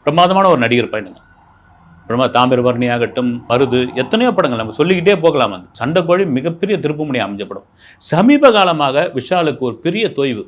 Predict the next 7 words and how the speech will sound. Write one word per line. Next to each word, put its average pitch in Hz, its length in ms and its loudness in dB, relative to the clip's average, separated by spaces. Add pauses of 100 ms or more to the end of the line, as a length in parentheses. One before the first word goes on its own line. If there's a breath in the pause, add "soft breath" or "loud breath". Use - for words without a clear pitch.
அதுவும் 156 440 -2
வந்து 147 200 -4
மார்க் 170 340 0
ஆண்டனிக்கு 160 440 -2
முன்னாடி 135 480 -2 (540)
பெரிய 247 300 4
பிரச்சனை, 147 480 0